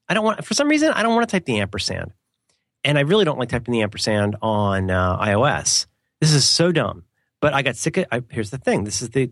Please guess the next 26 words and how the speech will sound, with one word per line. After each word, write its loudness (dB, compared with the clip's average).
the, -2
the -4
good 2
yak 0
shaving. -4
I 0
realized 2
I'm -4
tired -4
of -8
doing -6
that. -14
It 0
happened -2
often -2
enough -4
that 0
I 0
caught -2
myself -6
going, -6
"Ugh, -2
this -6
is -6
so 0
annoying." 0